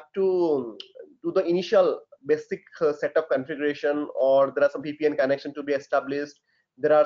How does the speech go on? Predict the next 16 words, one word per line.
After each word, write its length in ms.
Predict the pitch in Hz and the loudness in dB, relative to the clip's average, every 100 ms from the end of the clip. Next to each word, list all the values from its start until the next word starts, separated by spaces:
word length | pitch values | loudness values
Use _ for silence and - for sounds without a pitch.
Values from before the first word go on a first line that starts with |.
| - | 2
some 140 | 147 | -2
connection 320 | 147 139 147 | 0 0 -4
to 80 | 151 | -8
be 80 | 147 | -4
established 480 | 131 - 143 143 - | -2 0 -2 -2 -8
between 300 | 143 147 139 | -10 -8 -2
the 260 | 139 143 - | 4 4 2
S 120 | 127 | -2
A 60 | 156 | -6
P 260 | 156 151 | -6 -6
and, 320 | 117 131 127 127 | -2 0 0 0
uh, 200 | 127 123 | 0 0
client, 320 | 127 139 139 143 | 0 0 -2 0
uh, 160 | 127 127 | 2 2
server. 400 | 139 135 156 147 - _ _ - | -2 2 4 2 0 _ _ -8
Okay, 200 | 180 | -6